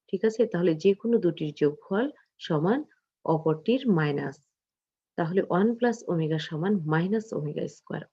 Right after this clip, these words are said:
ওয়ান প্লাস ওমেগা ইস-, ওয়ান প্লাস ওমেগা সমান মাইনাস ওমেগা স্কয়ার, আর ওয়ান প্লাস ওমেগা স্কয়ার সমান মাইনাস ওমেগা, আর ওমেগা প্লাস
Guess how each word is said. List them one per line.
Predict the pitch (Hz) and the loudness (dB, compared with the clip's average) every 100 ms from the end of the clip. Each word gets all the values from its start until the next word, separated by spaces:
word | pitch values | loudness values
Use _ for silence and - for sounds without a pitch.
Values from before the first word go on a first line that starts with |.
| - | 0
ওয়ান | 190 214 | 4 4
প্লাস | 214 220 214 - _ | 2 0 0 -6 _
ওমেগা | 190 214 254 262 | 2 2 4 4
ইস-, | 240 - _ _ _ _ _ - | 2 -2 _ _ _ _ _ -2
ওয়ান | 180 202 | 2 4
প্লাস | 214 214 - | 4 0 0
ওমেগা | 190 208 220 | 2 4 4
সমান | 214 - 170 220 294 - _ _ _ _ - | 2 -2 -2 -2 -4 -12 _ _ _ _ -2
মাইনাস | 165 175 196 233 - | 2 4 4 2 -2
ওমেগা | 175 151 139 139 | -2 0 0 -2
স্কয়ার, | - - 147 - | -4 -2 -2 -2
আর | 156 151 | -4 -4
ওয়ান | - 170 170 | -2 -4 -2
প্লাস | 175 170 - - | -2 -4 -4 -4
ওমেগা | 165 165 185 - - | 0 2 0 -2 -6
স্কয়ার | - - 214 202 | -14 0 2 2
সমান | - - 147 214 311 - _ _ _ _ - | 0 -6 -2 -2 -2 -8 _ _ _ _ -4
মাইনাস | 160 151 147 147 - | 0 0 0 -6 -10
ওমেগা, | 156 147 143 - 160 _ _ _ _ _ | -8 -8 -8 -12 -14 _ _ _ _ _
আর | 165 147 - | 0 0 0
ওমেগা | - 185 240 202 185 | -2 0 2 2 0
প্লাস | - 160 143 | 2 0 0